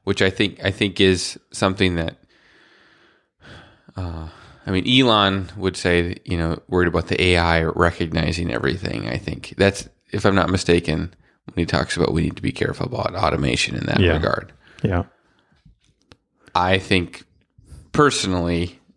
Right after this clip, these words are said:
Speaker 1: based on some of the stuff we've talked about, researched, it's the more present situation is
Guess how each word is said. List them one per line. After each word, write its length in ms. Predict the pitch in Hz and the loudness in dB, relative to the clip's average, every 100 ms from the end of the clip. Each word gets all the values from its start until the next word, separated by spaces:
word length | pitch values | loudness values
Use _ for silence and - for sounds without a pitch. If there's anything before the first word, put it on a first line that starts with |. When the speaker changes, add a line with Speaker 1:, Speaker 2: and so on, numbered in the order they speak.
| _ _ | _ _
Speaker 1:
based 300 | - 95 92 | 2 2 2
on 360 | 92 87 87 87 | 0 0 0 -4
some 280 | - - 90 | -8 -6 -4
of 60 | 80 | -4
the 60 | |
stuff 280 | - 85 - | -4 -4 0
we've 180 | 101 98 | 0 2
talked 320 | 101 92 - | 0 0 0
about, 320 | 92 90 85 | 2 2 2
researched, 640 | 90 87 - 87 - - - _ - _ _ _ _ - _ - _ _ - | -2 -2 -2 -6 -6 -16 -18 _ -20 _ _ _ _ -20 _ -20 _ _ 2
it's 500 | 101 95 - - - - - _ _ | 4 4 0 -4 -6 -12 -20 _ _
the 360 | - - 101 95 | -20 0 2 4
more 300 | 98 95 92 | 6 6 4
present 680 | - 113 107 98 87 - - | 4 4 4 2 0 -4 -4
situation 840 | 92 85 87 87 87 - 87 85 - | -4 0 2 2 2 0 -2 -2 0
is 500 | 85 82 82 - | 0 0 -4 -10